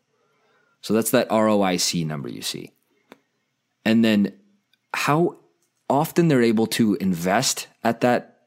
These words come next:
R O I C, so, like, that reinvestment rate and some opportunities that come up during the time of compounding. So what's that long-term sustained return on invested capital?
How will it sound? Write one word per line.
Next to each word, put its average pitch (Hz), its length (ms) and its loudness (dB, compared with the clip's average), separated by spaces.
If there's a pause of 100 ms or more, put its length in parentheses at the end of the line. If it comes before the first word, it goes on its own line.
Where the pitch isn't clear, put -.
(120)
R 117 160 2
O 123 80 2
I 120 120 2
C, 131 260 0
so, 139 140 -6
like, 90 200 -4
that - 140 -4
reinvestment 101 680 0
rate 110 240 -2
and 95 160 -4
some 95 140 -4
opportunities 90 720 -4
that 82 200 -8
come 85 220 -8
up 78 240 -10 (180)
during 90 380 -4
the 78 140 -8
time 87 340 -6
of 73 100 -14
compounding. 64 640 -12
So 92 140 -8
what's 104 180 -4
that 104 220 -4
long-term 98 800 -2 (360)
sustained 98 560 -2
return 90 280 -4
on 90 160 -2
invested 80 360 -8
capital? - 440 -16